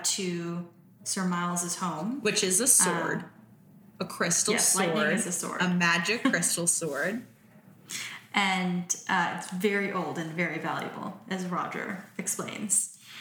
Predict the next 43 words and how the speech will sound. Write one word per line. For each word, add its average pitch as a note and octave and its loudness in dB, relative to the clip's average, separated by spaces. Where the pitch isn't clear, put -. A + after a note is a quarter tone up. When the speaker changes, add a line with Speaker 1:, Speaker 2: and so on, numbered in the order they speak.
Speaker 1:
And G#3 2
then G#3 2
Moonlight A#3 0
is G3 -2
the G3+ -4
horse F3+ -4
that - -8
George F3 0
sells E3+ -2
to F#3 -6
her D#3 -6
at G3 0
a G3+ -2
very, G3 0
very F3 -2
low E3 -4
price - -4
because - -4
he G3+ -4
wishes A#3 0
he A3+ -2
could G3 -4
just G3+ -4
give C#4 0
it D#4+ -6
to C#4+ -6
her C4 -2
outright, G3+ 0
Speaker 2:
<laughs> - -8
Speaker 1:
but G#3 2
he A3+ 2
knows G#3+ 0
she G#3+ -2
wouldn't G#3 -2
accept - -6
it. - -4
Speaker 2:
And A3+ 4
probably D4+ 2
the F#3+ 0
most G#3 4
surprising A#3 4
part F3 2
of F3+ -2